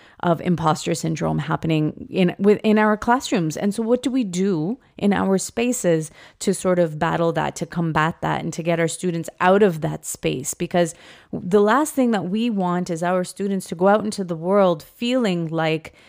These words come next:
they don't know anything. And so, um, I think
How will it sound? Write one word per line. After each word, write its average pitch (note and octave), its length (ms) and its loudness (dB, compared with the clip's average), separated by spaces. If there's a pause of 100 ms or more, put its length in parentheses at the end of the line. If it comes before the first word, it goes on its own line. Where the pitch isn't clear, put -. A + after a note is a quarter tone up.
(200)
they G3+ 280 2
don't G3 280 0
know E3 320 2
anything. D3+ 600 -6 (360)
And F#3 200 2
so, E3+ 520 4
um, D#3+ 400 -2
I F3 120 -2
think F#3 300 -2